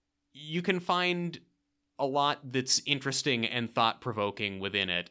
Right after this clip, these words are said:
and that it takes all kinds of people to make television. And, uh, what did you learn?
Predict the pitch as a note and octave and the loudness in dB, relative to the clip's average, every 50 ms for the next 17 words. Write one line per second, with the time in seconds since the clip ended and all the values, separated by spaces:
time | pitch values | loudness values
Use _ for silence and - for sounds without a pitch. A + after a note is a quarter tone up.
0 | _ - A#2+ B2+ B2+ B2 A#2+ B2+ C#3 C3 B2+ B2+ C3 C3 C3 - D#3+ D#3 D#3 - | _ -2 0 0 0 -2 -2 0 0 0 0 -2 -6 -4 -4 -4 -4 -2 -2 -2
1 | - - - - _ - - D3+ F3+ - - F3 F3+ F3+ - D#3 C#3 - - D#3+ | -2 -2 -4 -6 _ -8 -2 -2 -2 -2 0 -2 -2 0 -2 -2 -6 -4 -4 -4
2 | C#3 C3 B2+ A2+ G#2 G2+ G#2+ - - C3+ A#2 A#2 A#2 A#2 - - C3 A2+ G#2+ G#2+ | -4 -2 -2 -4 -4 -4 -6 -6 -6 -2 0 0 -2 -2 -4 -4 -4 -2 -2 -2
3 | G#2 G2 G2 F#2+ - G2+ F#2 F#2 F#2 F#2+ G#2 - - A#2+ A#2 A2+ A2+ A2 A2 A2 | -4 -4 -6 -6 -6 -8 -10 -10 -10 -12 -12 -10 -6 -4 -2 -2 -2 -2 -4 -6
4 | A2 G#2+ A2 A#2 A2 A2 G#2+ G#2+ G#2+ G#2+ G#2 G#2+ A2 - _ _ _ _ _ _ | -6 -6 -4 -2 -2 -2 -2 -2 -2 -2 -2 -2 -4 -6 _ _ _ _ _ _
5 | _ _ _ _ _ _ _ _ _ _ _ _ _ _ _ _ _ _ _ _ | _ _ _ _ _ _ _ _ _ _ _ _ _ _ _ _ _ _ _ _
6 | _ _ - D3 E3 E3+ F3 F3+ D3+ A2 F2+ E2+ E2+ F2 | _ _ 2 2 2 4 4 2 0 0 -2 -4 -6 -8